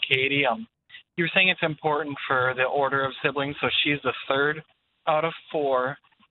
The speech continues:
and what happened is she was sexually abused by her oldest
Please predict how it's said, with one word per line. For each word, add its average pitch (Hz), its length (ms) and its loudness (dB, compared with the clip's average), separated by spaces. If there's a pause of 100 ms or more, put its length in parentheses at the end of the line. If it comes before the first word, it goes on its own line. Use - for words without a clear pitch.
(160)
and 160 180 2
what 160 140 2
happened 165 440 -2
is 143 100 -2 (120)
she 160 100 4
was 147 180 2 (160)
sexually 160 380 0
abused 139 540 -2
by 127 180 2
her 135 180 -2
oldest 131 320 -4